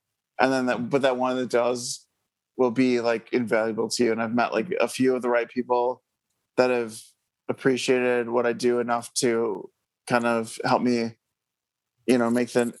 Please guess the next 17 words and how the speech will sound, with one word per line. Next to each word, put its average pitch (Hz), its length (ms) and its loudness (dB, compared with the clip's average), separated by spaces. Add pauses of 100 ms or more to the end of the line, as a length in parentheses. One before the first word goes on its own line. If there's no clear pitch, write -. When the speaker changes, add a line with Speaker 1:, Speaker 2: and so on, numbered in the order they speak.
Speaker 1:
connections 120 400 0
that 113 100 2
I've 113 100 0
needed 113 240 -4
to 113 140 0
so 110 220 0
far. 117 420 -4 (160)
But 131 140 4
it's 123 160 -2
a, 139 80 4
it's 143 220 -2
a 156 40 2
never-ending 127 480 0
process, 113 460 -2
right? 117 220 0
Like, 120 320 -2 (320)
everyone, 127 640 0